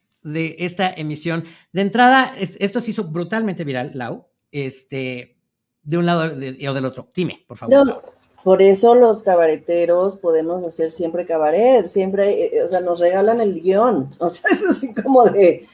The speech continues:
Speaker 2: "Vamos a hacer cabaret, a ver qué se nos ocurre". No, aquí está, nada más actúa, lo actúa estas barbaridades, absurdo, salvaje, total.
Speaker 1: Absurdo salvaje total. Escríbanos qué opinan, sí, este, porque, eh, literal, hay, o sea, yo no he visto tweets en defensa, pero en general,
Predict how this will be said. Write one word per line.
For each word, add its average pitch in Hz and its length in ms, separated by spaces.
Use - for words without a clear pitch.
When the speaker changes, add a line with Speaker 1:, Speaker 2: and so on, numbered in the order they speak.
Speaker 2:
"Vamos 277 380
a 262 60
hacer 214 220
cabaret, 208 520
a 190 80
ver 208 120
qué 240 120
se 240 100
nos 208 140
ocurre". 214 320
No, 320 320
aquí 226 260
está, 311 440
nada 226 260
más 254 240
actúa, 226 480
lo 135 100
actúa 220 540
estas 214 260
barbaridades, 170 720
absurdo, 202 420
salvaje, 185 400
total. 139 360
Speaker 1:
Absurdo 247 300
salvaje 240 360
total. 320 320
Escríbanos 392 520
qué 359 100
opinan, 269 560
sí, 214 240
este, 202 280
porque, 190 220
eh, 175 240
literal, 190 600
hay, 175 220
o 170 80
sea, 156 480
yo 190 120
no 254 60
he - 20
visto 214 200
tweets 202 200
en 165 100
defensa, 170 420
pero 151 140
en 151 60
general, 170 460